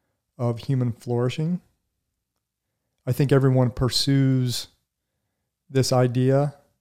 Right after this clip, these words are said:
Some people may pursue this intentionally. Some people may, again, just might be a byproduct of you getting enjoyment out of what you do in life, whether it's hobbies or even your professional, your job.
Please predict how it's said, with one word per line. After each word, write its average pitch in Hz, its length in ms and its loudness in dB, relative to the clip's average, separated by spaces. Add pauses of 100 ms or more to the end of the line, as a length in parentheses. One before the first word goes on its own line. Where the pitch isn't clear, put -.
(240)
Some 135 220 0
people 131 220 0
may 127 160 4
pursue 131 360 -2
this 123 200 0
intentionally. 127 560 -2
Some 127 160 -4
people 123 200 -6
may, 120 380 -2 (720)
again, 127 320 0
just 120 220 -4
might 127 180 0
be 127 80 0
a 120 80 0
byproduct 117 680 -2 (120)
of 127 160 -4
you 127 100 -2
getting 123 300 0
enjoyment 117 460 -2
out 117 100 -2
of 113 60 -4
what 120 200 -4
you 127 60 -4
do 127 220 0
in 117 60 -2
life, 117 300 -6 (600)
whether 123 200 0
it's 123 140 -4
hobbies 131 540 2
or 113 420 -2 (160)
even 127 240 -2
your 117 100 0
professional, 117 680 -4 (540)
your 123 160 -2
job. 120 520 0